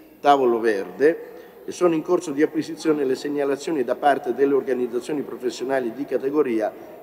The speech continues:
per la delimitazione dei territori interessati e la relativa quantificazione dei danni. In ogni caso, la somma stanziata dal Fondo di solidarietà nazionale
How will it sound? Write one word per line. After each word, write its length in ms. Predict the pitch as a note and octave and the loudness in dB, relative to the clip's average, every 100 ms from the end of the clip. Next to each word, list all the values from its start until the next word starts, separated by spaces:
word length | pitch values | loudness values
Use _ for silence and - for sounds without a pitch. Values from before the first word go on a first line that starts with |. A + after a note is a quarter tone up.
| - | 0
per 160 | C3+ C3 | 2 6
la 160 | D3 | 4
delimitazione 1400 | C3+ D#3 F3 E3 D3+ C3+ B2+ - F3 E3 C#3 G#2 F#2+ F#2 - - | 4 4 2 2 -4 2 0 2 8 8 8 2 -6 -12 -16 -2
dei 200 | B2 C3 | 4 4
territori 600 | C3 B2+ B2+ - D3+ C3 A#2 | 4 0 0 2 2 4 0
interessati 840 | A2 C#3 D#3 - G#2 F#2+ A2 A2 - - - | -2 -2 -2 -2 -4 -2 -2 -2 -2 -20 -6
e 120 | - C#3 | 2 6
la 120 | D3 | 6
relativa 600 | D3 D3 C#3 D#3+ D#3+ D3+ | 6 4 2 -2 0 0
quantificazione 880 | D#3 D3+ D#3+ D3+ C#3+ C3 - B2+ A#2 | 0 -2 -4 -4 -4 -2 0 0 0
dei 160 | G#2+ | -4
danni. 400 | F#2 D#2+ E2 E2 - - - - - - - - - - - - - - - - | -4 -6 -10 -16 -18 -20 -20 -20 -20 -20 -20 -20 -20 -20 -20 -20 -20 -20 -20 -4
In 180 | B2 E3 | 2 6
ogni 260 | G3 F#3+ | 6 4
caso, 540 | - D#3+ C3 - B2 C3 - - - - - - - | 6 6 6 2 0 0 -8 -16 -18 -20 -20 -20 -10
la 140 | A#2+ B2 | -6 2
somma 320 | F#3+ F3+ D#3+ | 2 4 2
stanziata 720 | - D3 C#3 D#3+ E3 E3 D3+ | 2 -2 4 8 8 6 0
dal 220 | C3 B2 | 2 0
Fondo 420 | - E3 E3 D3+ | 2 4 4 2
di 100 | C3+ | -2
solidarietà 800 | B2+ C3+ C3 B2+ B2 B2 A#2+ C#3 | -4 -2 -2 2 2 2 0 -2
nazionale 840 | C3+ B2 - A#2+ A#2 G#2 G#2+ A2+ | -2 -4 -2 -2 0 -2 -4 -6